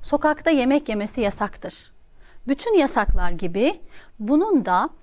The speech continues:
kaçamak yolu yok mu? Simidi kır, cebine sok, tek elinle bir lokma koparıp kimseye sezdirmeden ağzına at. Ama ben dişlerim sağlamken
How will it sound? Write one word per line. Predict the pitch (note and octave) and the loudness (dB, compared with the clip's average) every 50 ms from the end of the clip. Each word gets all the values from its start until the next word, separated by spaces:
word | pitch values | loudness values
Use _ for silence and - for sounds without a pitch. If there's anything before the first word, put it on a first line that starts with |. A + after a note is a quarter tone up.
| - - - - - - - - | -20 -20 -20 -20 -20 -20 -20 -4
kaçamak | - - D4+ D4 - - D4+ D#4+ F4 G4 F4+ - - A#3 | -2 -2 0 2 2 2 4 4 2 0 -2 -6 -4 -2
yolu | B3 B3+ B3 C4+ | 0 2 4 4
yok | C#4+ C#4+ D4+ D4+ - | 4 2 2 0 -4
mu? | G#3 F#3 F3+ F3+ - - _ _ - _ - | -8 -8 -8 -8 -12 -18 _ _ -20 _ -20
Simidi | - - - - - D4 C#4+ D4 A#3+ C#4+ - | -20 -20 -8 -2 2 2 4 4 2 0 -2
kır, | - - A#3 B3+ D#4+ - - - - _ _ _ - - - - - | -2 0 0 0 0 -2 -6 -14 -20 _ _ _ -20 -20 -20 -20 -4
cebine | - B3 A#3+ G#3 A#3 A3+ A3+ A3+ | -2 0 0 0 0 -2 -2 -4
sok, | - - G3+ A3 C#4+ - - - - _ _ - - - - - | -2 0 0 0 0 -2 -8 -16 -20 _ _ -20 -20 -20 -6 -2
tek | - G4 - - | -2 0 2 2
elinle | C4 A3 G#3 G3+ G3+ G3+ G#3+ | 2 2 2 0 -2 0 0
bir | B3+ D4+ D#4 | 2 4 4
lokma | C4 A3+ A3+ - G3+ | 4 2 0 -2 -6
koparıp | G3 - G#3+ - - G#3 A#3 D#4 D#4+ - - - - - - - - - - - - - - | -6 -6 -6 -4 -2 0 2 2 0 -2 -8 -20 -20 -20 -20 -20 -20 -20 -20 -20 -20 -8 -2
kimseye | - F4 D4+ D#4 - A#3+ A3+ A3+ | 0 0 0 2 0 0 0 0
sezdirmeden | - B3 A3 A3 G3+ B3+ B3+ A#3+ G3+ F#3 F3+ G#3 G#3 | -2 -2 -2 -2 -2 -2 -2 -2 -2 -2 -2 -2 -2
ağzına | G3 F3+ F#3+ F#3 - G3 G3 F#3 | 0 0 -2 -2 -4 -6 -4 -4
at. | - - - - - - - - _ - - - - - - - - - | -6 -8 -10 -16 -20 -20 -20 -20 _ -10 -8 -8 -6 -8 -8 -10 -2 0
Ama | - D#4+ F#4+ G4+ D#4+ | 2 4 4 2 2
ben | C#4 D4+ D#4 F4+ A4+ A4 - _ - - - - | 4 2 2 2 0 -4 -8 _ -20 -20 -10 -4
dişlerim | C4 C4+ - - - D4+ D#4 D#4+ F4 | -4 -4 -4 -2 0 2 4 4 2
sağlamken | D#4 - - D4 C#4 C#4 D4+ D#4 D#4+ D4 D4+ - A3 C4 F4+ | 2 0 2 2 4 4 4 4 2 2 0 0 -2 -2 -2